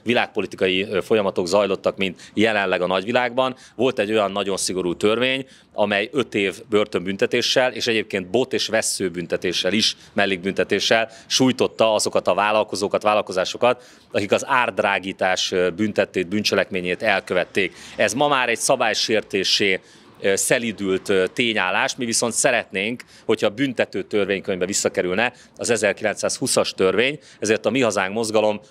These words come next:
haladéktalanul beterjeszti az országgyűlés elé, hogy, ö, újra legyen hatályos az ezerkilencszázhúszas törvény, tehát a, a hatóságok szigorúan büntessék, üldözzék, ö, azokat a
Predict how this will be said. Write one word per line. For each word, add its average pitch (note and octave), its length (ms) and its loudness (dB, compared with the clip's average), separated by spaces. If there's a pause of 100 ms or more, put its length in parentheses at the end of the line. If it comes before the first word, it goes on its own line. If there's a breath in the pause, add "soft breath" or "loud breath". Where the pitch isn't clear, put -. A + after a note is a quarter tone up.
haladéktalanul G2+ 1000 0
beterjeszti G2+ 840 0 (220 loud breath)
az F#2 120 -4
országgyűlés F2+ 640 0
elé, A#2 280 2 (220 loud breath)
hogy, G2+ 280 0
ö, G2+ 220 2
újra G2 600 2
legyen G2 280 0
hatályos G2 320 0
az F#2 120 -4
ezerkilencszázhúszas F#2+ 880 -2 (200 loud breath)
törvény, C3 380 0
tehát G#2 280 0
a, G#2 200 2 (320 loud breath)
a G2 100 2
hatóságok A#2 840 0
szigorúan G#2 800 2
büntessék, A2 680 0
üldözzék, G#2+ 840 0 (240 loud breath)
ö, F#2+ 240 2
azokat A#2+ 460 0
a F#2 200 2